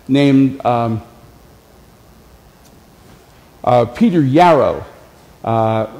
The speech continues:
I should say, yeah, it, <laughs> did I say Peter Yarrow? I'm sorry. It's Noel Paul Stuckey. I get confused because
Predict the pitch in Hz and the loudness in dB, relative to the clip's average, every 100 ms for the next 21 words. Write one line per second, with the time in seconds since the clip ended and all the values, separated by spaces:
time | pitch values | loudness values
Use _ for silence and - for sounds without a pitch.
0 | - 113 117 160 135 151 143 147 131 110 | -10 -8 -6 -8 -8 -8 -4 0 0 -2
1 | - 120 120 - 113 - 113 - 113 113 | -6 -8 -8 -10 -12 -12 -14 -10 -8 -6
2 | 117 143 135 135 117 107 110 113 107 110 | -8 -8 -6 -6 -6 -4 -4 -4 -4 -6
3 | - - - - - 127 127 - 123 107 | -10 -20 -20 -20 -2 -2 -2 0 0 0
4 | 107 - - - 127 - 151 160 170 147 | -2 -10 -20 -8 -8 -2 4 6 6 6
5 | - 160 151 147 - - 160 165 - 110 | 2 2 4 4 0 -8 -6 -6 -6 -10
6 | - - - _ - 123 240 240 160 - | -10 -20 -20 _ -4 0 0 2 0 0
7 | 214 208 190 - 151 - 156 147 | -2 -2 -2 -2 -2 0 2 2